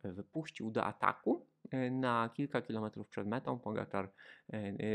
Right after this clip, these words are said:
Adam Yates dojechał do Benahili, który pozostał z, e, ucieczki dnia, a następnie Pogaczar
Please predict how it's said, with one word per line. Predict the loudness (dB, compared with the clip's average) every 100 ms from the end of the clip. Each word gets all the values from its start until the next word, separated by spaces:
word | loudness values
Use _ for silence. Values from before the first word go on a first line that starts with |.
| 4 2 0 -4 0
Adam | 4 4 4
Yates | 2 0 2
dojechał | 6 8 8 6 4
do | 0 0 0 0 -2 -2
Benahili, | -4 -4 -2 0 2
który | 0 -2 -4
pozostał | -4 -6 -6 -4 -2 -4
z, | -8 -6
e, | -4 -2 -4
ucieczki | -6 -4 -4 -6 -4
dnia, | 2 2 2 -8 -18 -18 -2
a | 2
następnie | 2 2 0 2
Pogaczar | 4 4 4 2